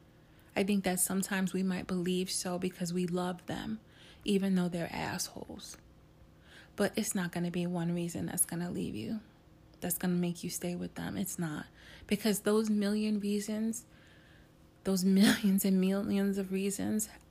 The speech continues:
overshadow that one reason. It's not worth it. Don't waste your time. Life is too motherfucking short for this bullshit.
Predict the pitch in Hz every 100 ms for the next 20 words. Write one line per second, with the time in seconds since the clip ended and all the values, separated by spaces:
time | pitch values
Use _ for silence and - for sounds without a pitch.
0 | - - 190 175 175 170 - 165 160 -
1 | - - 196 175 202 208 - 214 214 214
2 | - - - - - - - - - -
3 | - - - - - 208 - 196 185 185
4 | 185 - 214 214 - - 220 208 185 180
5 | - 175 170 175 170 175 170 - - -
6 | - - 240 240 185 - - - 202 185
7 | 175 185 196 208 - 190 185 196 190 -
8 | 180 175 - 180 175 - - 165 165 -
9 | - - -